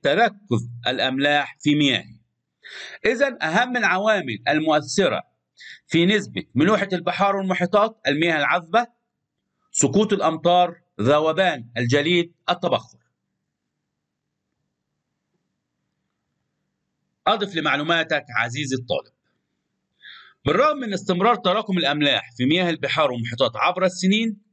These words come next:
إلا أن درجة ملوحة المياه تبقى مستقرة نسبيًا، وذلك بسبب استهلاك هذه الأملاح عبر عمليات طبيعية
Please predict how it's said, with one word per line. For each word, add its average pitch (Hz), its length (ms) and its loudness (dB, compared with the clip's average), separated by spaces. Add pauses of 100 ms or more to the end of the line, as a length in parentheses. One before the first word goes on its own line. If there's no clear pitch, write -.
(120)
إلا 165 260 0
أن 143 180 -2
درجة 151 400 -2
ملوحة 147 400 0
المياه 135 440 -2 (320)
تبقى 175 500 0 (120)
مستقرة 135 520 -2
نسبيًا، 113 540 -4 (340)
وذلك 180 540 0
بسبب 135 520 -2
استهلاك 139 580 0
هذه 135 300 0
الأملاح 127 640 -2 (400)
عبر 135 360 -2
عمليات 117 680 -2
طبيعية 110 600 0